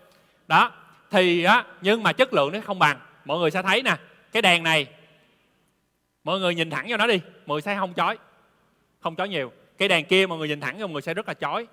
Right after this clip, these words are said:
Đó là độ mịn của ánh sáng. Thì loại đèn này á, nó sẽ mịn hơn ánh sáng.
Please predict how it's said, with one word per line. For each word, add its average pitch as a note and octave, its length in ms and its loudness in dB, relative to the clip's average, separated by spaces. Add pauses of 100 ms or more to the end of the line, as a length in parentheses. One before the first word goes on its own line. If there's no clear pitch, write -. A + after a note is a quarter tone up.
(760)
Đó G3+ 160 6
là A#3 100 4
độ C#3+ 180 -2
mịn D3 240 0
của F3 100 -6
ánh G3 80 -6
sáng. G3+ 220 -2 (2000)
Thì F3 240 2 (140)
loại D#3+ 200 4
đèn E3+ 240 2
này D#3+ 200 0
á, G#3 200 0
nó A3 120 -4
sẽ G#3 180 -2
mịn D#3 220 -2
hơn F3 160 0
ánh F#3+ 100 -6
sáng. A3+ 220 -2